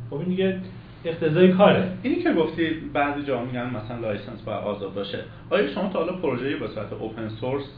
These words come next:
Speaker 2: اه، ریلیز کردید؟
Speaker 1: نه، متاسفم.
Speaker 2: یعنی پروژه بهتون نخورده یا، اه، این کار رو نخواستید بکنید؟ یا مثلاً، اه، آیا این چنین اجازه‌ای دارید یه چیز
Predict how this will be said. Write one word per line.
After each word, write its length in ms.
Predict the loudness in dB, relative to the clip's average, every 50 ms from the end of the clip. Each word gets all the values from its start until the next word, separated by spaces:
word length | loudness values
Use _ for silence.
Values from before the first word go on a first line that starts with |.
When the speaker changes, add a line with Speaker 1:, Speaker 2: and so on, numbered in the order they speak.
| -14 -12
Speaker 2:
اه، 320 | -10 -8 -6 -6 -6 -4
ریلیز 340 | -4 -4 -2 -4 -4 -6 -6
کردید؟ 380 | -6 -6 -6 -6 -6 -8 -8 -8 -10 -12 -14 -16 -18 -18 -20 -20 -16 -14 -10
Speaker 1:
نه، 160 | -8 -6 -6
متاسفم. 460 | -4 -6 -6 -6 -8 -10 -12 -14 -14 -16 -16 -18 -20 -20 -20 -20 -20 -18 -18 -20 -20 -20 -8 -4
Speaker 2:
یعنی 200 | -2 0 0 2
پروژه 260 | 2 2 2 2 2
بهتون 300 | 2 2 0 0 0 0
نخورده 680 | 0 2 2 0 0 0 0 0 0 0 0 -2 -2 0
یا، 400 | 0 0 0 0 0 -2 -2 -2
اه، 60 | -4 -6 -8 -10 -8 -8 -6 -6 -6 -8 -8 -10 -12 -14 -14 -10 -6
این 160 | -4 -4 -4
کار 220 | -2 -2 0 0 2
رو 140 | 2 0 0
نخواستید 520 | -2 -2 -2 -4 -4 -4 -4 -6 -6 -6
بکنید؟ 380 | -8 -10 -10 -10 -10 -10 -10 -12 -12 -16 -18 -18 -20 -20 -20 -20 -20 -20 -20 -20 -20 -20 -20 -6 0
یا 100 | 0 2
مثلاً، 400 | 2 2 0 0 0 0 2 2
اه، 60 | 0 -2 -4 -8 -14 -14 -8 -4 -2 0 0 0 0 -2 -4 -6 -8 -4 0
آیا 360 | 2 2 4 4 4 2 2 0 -2 -6 -6 -8 -10 -10 -6 -4
این 120 | -4 -2
چنین 260 | 0 0 0 2 2
اجازه‌ای 440 | 0 2 2 2 2 2 0 -2 -2
دارید 400 | 0 0 0 0 0 0 -2 -2
یه 140 | -2 -2 -2
چیز 200 | -4 -4 -4